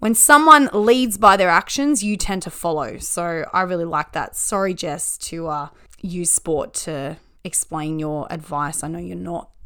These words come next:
as big of a sports nut as me, um, but that was kind of the metaphor and the, the scenario that came into my head when I read that. But thank you. I agree with that. And I believe that is it.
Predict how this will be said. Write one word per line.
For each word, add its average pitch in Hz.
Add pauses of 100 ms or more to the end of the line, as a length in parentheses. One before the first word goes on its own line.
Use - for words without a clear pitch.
(220)
as 165
big 175
of 175
a 180
sports -
nut -
as 165
me, 175 (420)
um, 180
but 202
that -
was 202
kind 220
of 196
the 214
metaphor 254
and 208
the, 190
the 190
scenario 202
that - (160)
came 226
into 240
my 190
head 175
when 160
I 151
read 151
that. 135
But -
thank 233
you. 196
I 190
agree 196
with 208
that. 330 (380)
And 285
I 311
believe 320 (460)
that 277
is 262
it. -